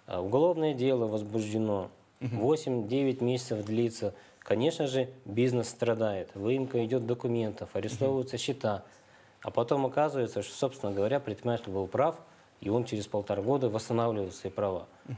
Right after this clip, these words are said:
Speaker 1: А эта бюджетная программа, уже, он из нее уже вышел, он не может туда зайти. И
Speaker 2: Мгм.
Speaker 1: таких, э, примеров масса. Да, мы помогаем отстаивать эти права,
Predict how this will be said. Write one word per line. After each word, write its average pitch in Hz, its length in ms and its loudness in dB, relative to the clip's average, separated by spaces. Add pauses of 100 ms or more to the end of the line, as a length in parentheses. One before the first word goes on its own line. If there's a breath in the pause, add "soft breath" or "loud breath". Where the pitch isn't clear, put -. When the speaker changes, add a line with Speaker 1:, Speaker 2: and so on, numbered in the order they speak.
Speaker 1:
А 104 80 4
эта 151 200 2
бюджетная 127 420 0
программа, 123 520 2
уже, 117 280 -2
он 123 380 0
из 117 200 0
нее 135 220 4
уже 123 220 2
вышел, 117 320 0
он 98 100 -2
не 110 80 0
может 113 320 2
туда 98 220 -6
зайти. 101 400 -6 (540 loud breath)
И 110 400 2
Speaker 2:
Мгм. 101 80 -4
Speaker 1:
таких, 165 420 -2
э, 104 400 0
примеров 135 520 2
масса. 135 420 -4 (680 loud breath)
Да, 135 240 4
мы 151 320 -2 (280)
помогаем 123 480 2
отстаивать 113 600 0
эти - 160 -14
права, 95 380 -2